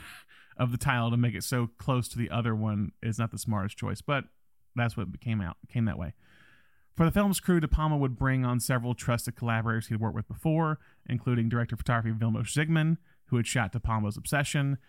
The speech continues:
the film's composer Pino Donaggio, who had worked on Carrie, Home Movies, and Dress to Kill, and the film's editor Paul Hirsch, who had done Hi Mom, Sisters, Phantom of the Paradise, Obsession, Carrie, and The Fury. So a lot of De Palma's early films.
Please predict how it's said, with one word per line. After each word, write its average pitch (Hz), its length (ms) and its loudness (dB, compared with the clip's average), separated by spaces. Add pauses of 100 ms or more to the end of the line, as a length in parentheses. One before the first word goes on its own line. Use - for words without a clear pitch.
(200)
the 127 100 -2
film's 113 260 -2
composer 120 560 2
Pino 120 460 2
Donaggio, 139 840 0
who 123 100 0
had 117 80 4
worked 110 320 0
on 107 160 0
Carrie, 143 500 0
Home 123 320 2
Movies, 117 420 2
and 110 140 0
Dress 104 240 -6
to - 80 -12
Kill, 139 420 0 (300)
and 131 160 4
the 123 60 2
film's 120 300 2
editor 113 240 0
Paul - 220 -6
Hirsch, 151 360 0
who 131 80 2
had 117 120 0
done 110 200 0
Hi 123 260 0
Mom, 117 340 2
Sisters, 110 560 -2
Phantom 123 220 -2
of 110 60 -8
the - 40 -4
Paradise, 104 420 -2
Obsession, 107 540 -6
Carrie, 107 460 -2
and 107 260 -4
The 104 60 -12
Fury. 95 520 -4
So - 160 -8
a - 40 -6
lot 110 320 -2
of 104 100 -4
De 110 60 -8
Palma's 95 400 -6
early 87 220 -6
films. - 360 -6